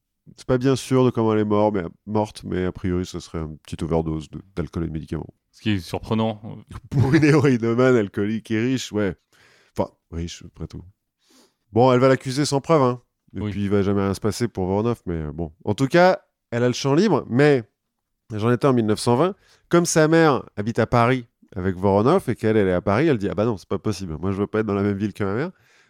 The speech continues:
Speaker 1: Donc elle rentre en Angleterre, où, euh, bah, elle a plus le champ libre. Et puis bon, comme elle a les moyens, euh, finalement, il n'y a pas grand monde qui va l'empêcher d'avoir le champ libre.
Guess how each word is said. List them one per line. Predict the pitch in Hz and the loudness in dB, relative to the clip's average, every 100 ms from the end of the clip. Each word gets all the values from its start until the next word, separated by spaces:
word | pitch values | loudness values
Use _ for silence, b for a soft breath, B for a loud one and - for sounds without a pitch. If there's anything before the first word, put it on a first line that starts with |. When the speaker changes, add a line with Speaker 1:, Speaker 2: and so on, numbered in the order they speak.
| b | b
Speaker 1:
Donc | 123 - | -2 2
elle | 143 | 4
rentre | 160 196 - | 4 2 0
en | 135 127 117 110 110 | 2 4 4 2 2
Angleterre, | 156 139 - 117 208 _ _ _ _ _ _ _ _ _ _ - | 0 0 -4 -8 -8 _ _ _ _ _ _ _ _ _ _ -2
où, | 160 190 190 | 4 6 8
euh, | 143 127 120 110 107 98 92 - _ _ _ _ _ | 6 6 4 4 4 2 0 -4 _ _ _ _ _
bah, | - 95 107 98 | -18 -4 -2 0
elle | 95 | -2
a | |
plus | 92 - 120 - | -4 -10 -8 -4
le | |
champ | 110 135 | -2 2
libre. | 160 262 139 76 - | 4 4 2 0 -12
Et | 95 | -16
puis | - 110 | -10 -6
bon, | 107 117 | -4 -4
comme | 98 90 | -4 -2
elle | 92 | 0
a | 98 | 2
les | |
moyens, | 104 117 127 127 110 | 2 4 4 4 2
euh, | 90 80 - | 0 -4 -8
finalement, | 98 101 113 | -4 -2 -2
il | |
n'y | 101 | -2
a | |
pas | 87 | -4
grand | 92 98 120 | -2 2 2
monde | 127 131 117 | 4 2 -2
qui | - | -6
va | 98 | -4
l'empêcher | 95 98 120 - 127 117 | -2 0 -2 0 0 2
d'avoir | 98 95 | 2 0
le | 95 | 0
champ | 123 | 0
libre. | 156 208 | 0 -2